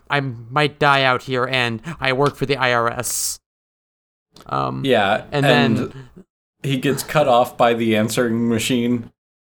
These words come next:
Speaker 2: that just says, "Your time is up, goodbye."
Speaker 1: Yeah, which is not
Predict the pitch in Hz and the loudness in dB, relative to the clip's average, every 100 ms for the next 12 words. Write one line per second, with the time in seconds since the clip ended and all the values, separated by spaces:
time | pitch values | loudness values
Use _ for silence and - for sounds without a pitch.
0 | _ - 117 - 123 - 131 117 113 120 | _ -2 -2 0 -2 0 2 2 2 0
1 | 120 117 120 117 110 107 104 - - 110 | 0 0 0 2 2 2 0 -2 -2 -2
2 | 98 101 92 98 117 113 - _ - 170 | 0 -2 -2 0 -2 -4 -14 _ -20 -20
3 | 151 143 135 151 175 143 208 226 | -6 -2 0 -2 -4 2 4 4